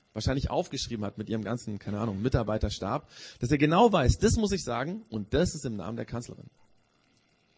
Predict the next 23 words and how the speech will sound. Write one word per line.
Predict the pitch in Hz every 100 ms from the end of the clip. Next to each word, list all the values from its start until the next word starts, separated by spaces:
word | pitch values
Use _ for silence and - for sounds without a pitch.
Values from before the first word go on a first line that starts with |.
| _ - - - -
Und | 123
genauso | 143 170 226
ist | 226
es | 202
auch | 202
bei | 160 147
Jesus. | 143 135 -
Nicht | 180 - 123
dadurch | 151 170 147 120
wird | -
etwas | 117 - 117 -
im | 117
Namen | 101 113 135
von | 120
Jesus | 107 143 131
gesagt, | 117 110 123
dass | 117
ich | 113
diese | 113 104
Floskel | - 127 185 - 113
hinten | 110 117
anhänge, | 101 127 110 117
sondern | 117 110 120 123 185